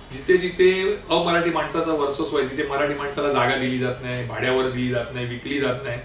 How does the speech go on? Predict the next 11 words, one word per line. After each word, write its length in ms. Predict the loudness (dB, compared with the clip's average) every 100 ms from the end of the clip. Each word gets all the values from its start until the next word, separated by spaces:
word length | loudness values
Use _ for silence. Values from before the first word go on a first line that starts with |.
| -14 -20 -20 -16
तिथे 260 | -8 -2 0
लक्ष 220 | 0 -2
घालणं 540 | -2 0 -2 -6 -8 -4
गरजेचं 380 | -2 -2 -2
आहे. 80 | -4
कारण 120 | -4
एखाद्या 260 | -2 0 0
मराठी 320 | 0 2 2 2
माणसाची 320 | 0 2 0
ताकद 420 | 2 2 4 4
आहे, 340 | 6 6 4